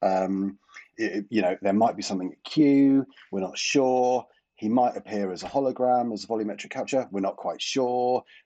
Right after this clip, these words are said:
We don't quite know what visitors are gonna do." Um, so, and, and that was kind of it. It was literally this sort of one-page brief. We had all these phenomenal partners that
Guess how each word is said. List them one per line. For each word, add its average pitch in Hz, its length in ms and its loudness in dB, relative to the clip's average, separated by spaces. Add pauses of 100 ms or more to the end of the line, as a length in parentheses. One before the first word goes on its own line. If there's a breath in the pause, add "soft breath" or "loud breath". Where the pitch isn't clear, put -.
(120)
We 110 80 -4
don't 110 240 0
quite 82 240 -6
know 90 200 -4
what 90 200 -6
visitors 90 400 -4
are 78 40 -16
gonna 78 180 -12
do." 107 540 4 (460 loud breath)
Um, 98 760 2 (520)
so, - 260 -8
and, 120 260 -2
and 117 200 -2
that 151 120 0
was 117 200 -10
kind - 260 -6
of 110 80 -2
it. 156 160 4
It 104 60 -6
was 104 160 -6
literally 120 320 -4
this 101 120 -6
sort 113 180 -2
of 98 80 -2
one-page 120 640 -2
brief. 92 360 -4
We 87 80 -14
had 104 120 -8
all 123 120 -8
these 123 160 -4
phenomenal 107 560 0
partners 98 500 -2
that - 80 -6